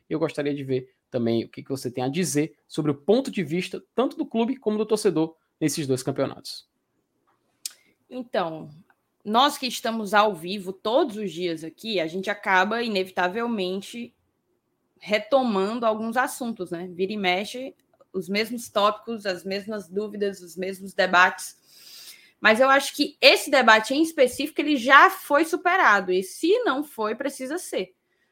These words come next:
Speaker 2: Porque o que o Fortaleza já demonstrou é que tem competitividade pra se classificar dentro da Copa Libertadores da,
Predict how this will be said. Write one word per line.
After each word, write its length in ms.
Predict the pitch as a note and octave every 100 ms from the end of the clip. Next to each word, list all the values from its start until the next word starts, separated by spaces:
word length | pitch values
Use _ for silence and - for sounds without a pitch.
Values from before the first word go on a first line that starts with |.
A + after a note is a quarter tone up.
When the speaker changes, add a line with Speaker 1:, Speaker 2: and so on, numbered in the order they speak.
| _ _ _ _
Speaker 2:
Porque 800 | A3 - - A3 G#3 G#3 G3+ -
o 80 | A#3
que 80 |
o 40 | B3+
Fortaleza 640 | B3+ B3 B3 G#3+ F#3+ G3+
já 260 | F#3 G3+ G#3+
demonstrou 600 | B3+ C#4 D4 - A3 A3
é 80 | A#3
que 140 | A#3+
tem 200 | A#3+ A#3+
competitividade 1000 | D4 C4 C4+ - - B3+ B3+ A3+ A3+ -
pra 200 | - B3
se 120 | C4+ -
classificar 720 | B3+ - B3+ - A3 A3 A3+
dentro 500 | A3 G#3+ A3+ A#3 A#3+
da 320 | A3 G#3 A3+
Copa 280 | - G#3 G#3
Libertadores 480 | A3 G#3 G#3+ G3 F#3+
da, 100 | F#3+